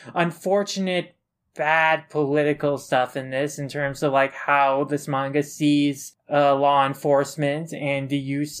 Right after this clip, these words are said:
of force. Basically, we have the scene where Samejima and Orpheus encounter basically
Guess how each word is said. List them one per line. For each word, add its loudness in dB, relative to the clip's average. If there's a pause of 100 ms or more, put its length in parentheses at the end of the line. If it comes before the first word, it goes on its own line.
of 2
force. 0
Basically, -4
we -6
have 0
the -4
scene -6
where 0 (100)
Samejima 0
and -4
Orpheus -2
encounter -2
basically -2